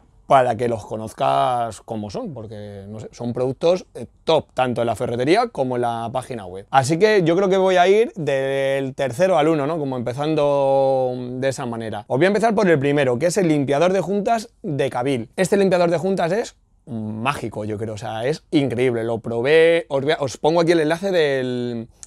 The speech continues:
del vídeo para, para que, para que lo quiera ver, lo pueda ver. Yo lo probé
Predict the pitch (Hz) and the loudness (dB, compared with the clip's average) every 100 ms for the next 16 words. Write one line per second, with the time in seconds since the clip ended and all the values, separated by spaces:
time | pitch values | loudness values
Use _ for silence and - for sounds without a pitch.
0 | _ - 139 131 151 185 180 156 131 123 | _ -4 -2 0 2 2 0 -2 -4 -8
1 | 117 113 113 117 - 120 110 113 113 135 | -10 -14 -16 -16 -8 -8 -6 -8 -10 -10
2 | - 117 110 117 107 139 135 147 185 131 | -8 -8 -8 -8 0 0 0 0 0 0
3 | 131 113 104 147 180 190 190 190 220 | -2 -2 -2 2 4 6 4 4 0